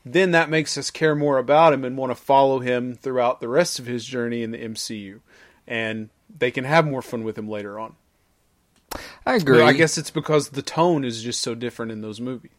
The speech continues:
Speaker 2: Wasn't, uh, uh, Branagh the guy who directed the first one?
Speaker 1: Kenneth Branagh, yeah.
Speaker 2: Kenneth Branagh from the Harry Potter universe, and he also directs, uh, he's very Shakespearean as well.
Speaker 1: He's done a,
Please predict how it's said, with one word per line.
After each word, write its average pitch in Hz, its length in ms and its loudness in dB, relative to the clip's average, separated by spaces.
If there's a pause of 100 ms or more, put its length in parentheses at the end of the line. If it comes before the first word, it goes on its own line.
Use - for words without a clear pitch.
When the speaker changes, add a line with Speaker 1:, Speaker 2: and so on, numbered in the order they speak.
(500)
Speaker 2:
Wasn't, 131 400 0
uh, 104 380 -2 (500)
uh, 104 220 -6
Branagh 117 560 0
the 120 120 0
guy 123 180 6
who 123 80 4
directed 127 320 2
the 120 80 -6
first 127 260 0
one? 135 160 -4 (840)
Speaker 1:
Kenneth 151 260 -2
Branagh, 123 320 -2
yeah. 120 80 -2
Speaker 2:
Kenneth 120 220 0
Branagh 90 280 -2 (120)
from 98 200 -2
the 95 120 0
Harry 95 180 0
Potter 92 300 -2
universe, 87 480 -6
and 92 80 -8
he 92 40 -4
also 92 240 -6
directs, 90 440 -6
uh, 80 180 -8 (580)
he's 127 200 2
very 117 240 4
Shakespearean 92 680 0 (500)
as 98 140 -2
well. 90 320 4
Speaker 1:
He's 120 80 -2
done 160 160 0
a, 135 180 -6